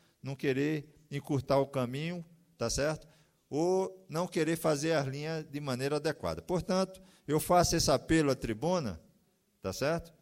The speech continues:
Porque a gente se sente orgulhoso de ter participado da renovação dos ônibus, mas também queremos ter orgulho, tá certo? De que em todos os lugares, seja os mais pobres, também esses ônibus passem na porta de cada um dos trabalhadores.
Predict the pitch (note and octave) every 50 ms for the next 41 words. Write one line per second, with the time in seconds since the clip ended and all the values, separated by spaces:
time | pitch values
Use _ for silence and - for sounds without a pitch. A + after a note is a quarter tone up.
0 | _ _ _ _ _ - D3+ D3 - - F#3 F3+ E3 D#3+ F3 F3 E3 - - D3
1 | - - D3+ D3 - D#3 C#3+ C#3 B2 B2+ B2+ B2 C#3 D#3+ D#3+ C#3+ - C3 A#2+ B2+
2 | C3+ - - B2+ A#2+ - - B2 - - A#2+ A#2 G#2+ A#2+ A2+ A2+ B2 A2+ A#2 A2+
3 | G#2+ A2+ G#2 G2 - A#2+ A2+ G#2+ G2+ F#2+ - - _ _ _ _ _ _ - A#2+
4 | A#2+ G#2 B2 D#3 F3+ F3+ D3+ A2 F#2+ - - C3 - - - - E3+ D3+ D3+ E3+
5 | E3+ - - D#3+ D#3 E3+ E3+ E3 D3+ - - - F#3 F3+ D#3+ C#3 - - D#3 F#3+
6 | F#3+ F3 B2 F#2+ F2 - - - _ _ _ _ _ _ _ - G2+ G2 - B2
7 | C#3+ D#3 D#3+ D#3+ - - - - - _ _ - B2+ C#3+ C#3+ - - D#3+ E3 E3
8 | D#3 C#3 - - - F#3+ G#3+ G#3 F3+ F3 F#3+ E3+ E3 E3 D3 A#2+ B2+ A#2+ A2+ G#2
9 | G2+ - - E3+ F3+ F#3+ E3 F3 E3 C#3 - - - - - C#3 A#2+ B2 C#3 E3
10 | E3+ D#3+ - - - - D3 D#3 E3 D#3+ D#3 D3 - - G3 G3 E3 C3 C#3+ E3
11 | F#3 F#3 F3 D#3+ - E3 C#3+ A#2+ C3+ C#3+ D3+ D3+ D3+ C#3 - - - C#3+ C#3 C3+
12 | C#3 C#3+ C#3 B2+ A2+ - - B2+ B2+ B2+ B2 C3+ B2+ A#2+ - - B2+ B2+ B2 B2
13 | A#2+ A#2+ B2 A#2+ A2+ - - C3+ A#2+ B2 B2+ B2 A#2 F#2 F2 E2+ D#2+ D2+ -